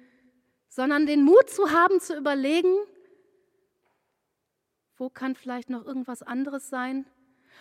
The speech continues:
Wo können wir vielleicht hinter die Fassade gucken und sehen in Menschen Dinge, die man erst im zweiten oder dritten oder vierten Blick sieht?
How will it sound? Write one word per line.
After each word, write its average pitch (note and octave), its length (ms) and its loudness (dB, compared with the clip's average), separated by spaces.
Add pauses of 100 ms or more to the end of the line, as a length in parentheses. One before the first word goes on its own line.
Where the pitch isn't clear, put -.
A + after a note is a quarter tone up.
(120)
Wo F4 160 4
können G4+ 260 2
wir G4 120 2
vielleicht E4 320 -4
hinter G#4+ 320 0
die D4+ 120 2
Fassade C4 540 -4
gucken E4+ 460 -4 (580)
und D4+ 180 2
sehen F4 260 -2 (100)
in E4+ 80 4
Menschen E4 440 2
Dinge, F4+ 260 2 (680)
die C4+ 80 -2
man C#4+ 140 2
erst C#4 240 -8
im C#4+ 120 -4
zweiten D4+ 460 -4
oder C4+ 180 -4
dritten C#4+ 400 -4
oder C#4 200 -6
vierten D#4+ 400 -4
Blick G3 200 -12
sieht? - 400 -14